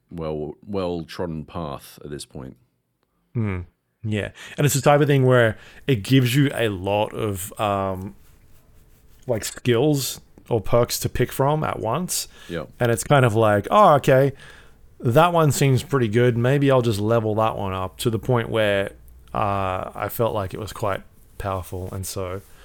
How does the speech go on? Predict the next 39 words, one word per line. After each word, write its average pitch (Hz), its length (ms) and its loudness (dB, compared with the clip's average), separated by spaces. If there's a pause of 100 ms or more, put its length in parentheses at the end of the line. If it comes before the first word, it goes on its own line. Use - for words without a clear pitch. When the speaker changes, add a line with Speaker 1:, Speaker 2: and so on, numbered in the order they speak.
(260)
Speaker 2:
um, 95 360 -6 (500)
like, 123 320 0 (120)
Vampire 156 560 4
Survivors, 120 600 2 (100)
you 110 100 -2
get 123 200 2
to 127 80 0
a 117 60 2
point 110 380 -2
where 98 340 0 (380)
you're 117 180 0
limited 117 440 0
in 107 160 0
what 107 180 -4
you 110 120 -8
can 104 160 -4
do. 110 340 -8 (260)
You 107 120 -10
hit 131 180 -4
the, - 80 -16
like, 117 260 -6
you 120 300 -8
start 127 280 0
hitting 113 220 0
a 87 60 -8
ceiling 113 460 -6
of, 101 320 -4 (320)
uh, 120 180 0
"I 110 120 0
can't 127 440 0
get 113 180 0
any 113 200 -4
more 98 200 -4
skills." 147 640 -6 (160)
Speaker 1:
Yeah. 87 160 -6
Speaker 2:
I'm 104 80 -4
sort 117 220 0
of 104 80 -4
just, - 380 -6